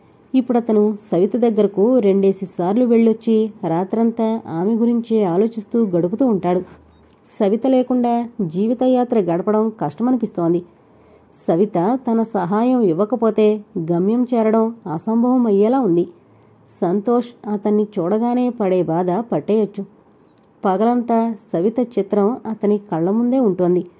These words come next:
రాత్రి కాగానే సవిత అతని చెయ్యి పట్టుకుని చిరునవ్వు నవ్వుతూ అందమైన ఉద్యాన వనాల్లోకి తీసుకువెళుతోంది. అక్కడ హాయిగా విహరిస్తూ ఉంటారు.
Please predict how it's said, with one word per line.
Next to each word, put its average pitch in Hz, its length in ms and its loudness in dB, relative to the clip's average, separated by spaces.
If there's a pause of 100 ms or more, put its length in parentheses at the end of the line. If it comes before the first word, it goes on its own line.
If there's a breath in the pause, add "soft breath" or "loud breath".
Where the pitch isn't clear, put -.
(360 loud breath)
రాత్రి 220 380 2
కాగానే 220 600 0 (200)
సవిత 190 280 -2 (300)
అతని 208 260 0
చెయ్యి 202 320 -2
పట్టుకుని 226 560 0
చిరునవ్వు 247 580 -2
నవ్వుతూ 226 560 2 (180)
అందమైన 220 520 0
ఉద్యాన 196 540 -2
వనాల్లోకి 220 680 0
తీసుకువెళుతోంది. 185 840 0 (520 loud breath)
అక్కడ 277 240 2
హాయిగా 220 560 2
విహరిస్తూ 208 480 -2
ఉంటారు. 180 360 0